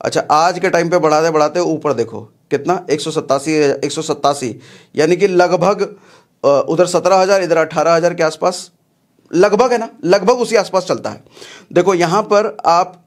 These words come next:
इसका प्राइस देख रहे हो एक सौ बानवे रुपये, है ना, और उधर हमने सत्रह हज़ार, अठारह हज़ार के आसपास देखा, तो लगभग सौ गुना ज़्यादा इंडेक्स की कीमत है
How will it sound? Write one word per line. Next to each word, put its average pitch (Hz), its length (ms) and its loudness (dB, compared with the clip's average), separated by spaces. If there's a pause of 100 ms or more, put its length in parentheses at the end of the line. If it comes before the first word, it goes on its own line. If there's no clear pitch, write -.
इसका 196 280 0
प्राइस 190 360 0
देख 180 160 -2
रहे 180 140 2
हो 190 300 0
एक 170 120 -2
सौ 180 120 -2
बानवे 143 320 2
रुपये, 110 220 -4 (880)
है 160 60 2
ना, 190 240 -2 (400)
और 143 320 4
उधर 175 320 2
हमने 202 180 -2
सत्रह 180 300 2
हज़ार, 180 200 2
अठारह 165 280 0
हज़ार 156 200 0
के 160 80 -2
आसपास 147 300 -2
देखा, 110 340 -8 (280)
तो 170 80 -2
लगभग 185 720 2
सौ 190 340 2
गुना 185 340 -2
ज़्यादा 135 880 0
इंडेक्स 143 400 -2
की 185 140 -4
कीमत 170 300 -6
है - 140 -12